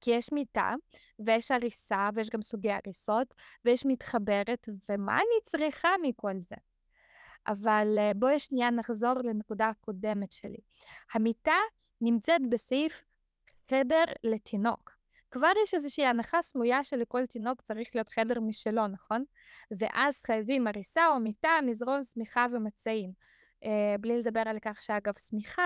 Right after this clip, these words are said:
זה לא דבר בטיחותי, ואם כבר, אז עדיף, אה, לוותר על שמיכה ולהלביש אותו בבגדים חמים, או לעטוף אותו, אוקיי? אז, אה, ו-,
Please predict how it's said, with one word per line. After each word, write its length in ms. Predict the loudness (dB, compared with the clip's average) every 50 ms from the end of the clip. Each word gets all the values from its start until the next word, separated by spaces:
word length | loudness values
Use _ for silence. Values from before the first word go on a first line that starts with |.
| 2 4
זה 120 | 2 2
לא 120 | 2 2 0
דבר 220 | 0 0 -2 -2
בטיחותי, 760 | -2 -2 -6 -6 -6 -8 -6 -6 -8 -4 0 0 2 2 0 0
ואם 400 | 0 -2 -2 0 -2 -2 0 0 -2 _
כבר, 360 | -6 -2 0 2 2 2 0 -2 -8 -16 -20 -20 -20 -20 -20 -8 -8
אז 160 | -8 -6 -6
עדיף, 460 | -8 -4 -2 -2 -2 -2 -6 -4 0
אה, 320 | 2 2 2 2 2 0 -4 _ _ _ _ -6
לוותר 440 | -6 -6 -6 -6 -6 -2 2 2 2 4
על 140 | 2 2 0
שמיכה 560 | -2 -2 -2 -2 -2 -2 0 0 0 0 0 -4 -8 -20 -20 _ -14
ולהלביש 760 | -8 -2 0 2 2 2 2 0 0 -2 -2 -2 -4 -2 -4
אותו 340 | -6 -4 -4 -4 -4 -4 -4 -6
בבגדים 540 | -8 -10 -10 -6 -8 -6 -4 -2 -2 -2 -4
חמים, 560 | -6 -8 -8 -4 -2 0 0 2 2 2 0 -2 _ -20 -20 _ _ _ -2
או 180 | 0 0 2 2 0
לעטוף 580 | -2 -4 -6 -8 _ 0 2 2 2 2 0
אותו, 320 | 0 0 0 -2 -4 -4 -4 _ _ _ _ _ -12
אוקיי? 340 | -10 -8 -4 -2 -2 -2 -2 -6 -14 -20 -20 -18 -16 -18 -18 -18 _ -2
אז, 420 | 0 0 0 0 -4 -8 0 2 4
אה, 300 | 4 6 4 4 4 2 0 -2 -8 _ _ _ _ _ _ _ _ _ _ _ _ _ _ _
ו-, 640 | -12 -10 -8 -6 -4 -4 -4 -4 -4 -2 -2 -2